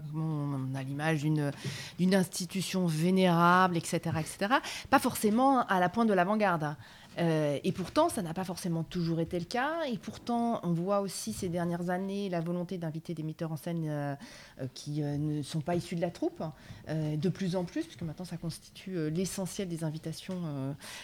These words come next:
et des mises en scène. Euh, donc ça, cette, cette politique de répertoire influe sur, euh, l'image, euh, et puis la, la, la position de la Comédie Française dans le paysage théâtral, hein.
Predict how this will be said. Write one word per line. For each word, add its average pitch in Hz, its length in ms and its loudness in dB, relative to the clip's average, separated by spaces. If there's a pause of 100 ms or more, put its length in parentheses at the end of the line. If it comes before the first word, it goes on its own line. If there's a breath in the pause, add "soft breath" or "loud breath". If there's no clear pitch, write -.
et 156 100 2
des 151 120 2
mises 170 200 6
en 175 80 6
scène. 269 420 4 (320 loud breath)
Euh, 175 160 4
donc 214 200 2
ça, 160 500 0
cette, 151 580 -4
cette - 180 -8
politique 214 340 -2
de 190 100 0
répertoire 190 680 -2 (360 loud breath)
influe 190 380 0
sur, 254 500 0
euh, 180 200 4
l'image, 180 760 0
euh, 160 600 -2
et 135 80 -12
puis 208 300 -6
la, 151 180 -6
la, 127 240 -10
la 110 140 -12
position 190 580 0
de 233 60 2
la 185 80 2
Comédie 175 320 -2
Française 208 680 -2
dans 240 460 4
le 202 160 6
paysage 190 360 0
théâtral, 196 380 -4
hein. 175 120 -6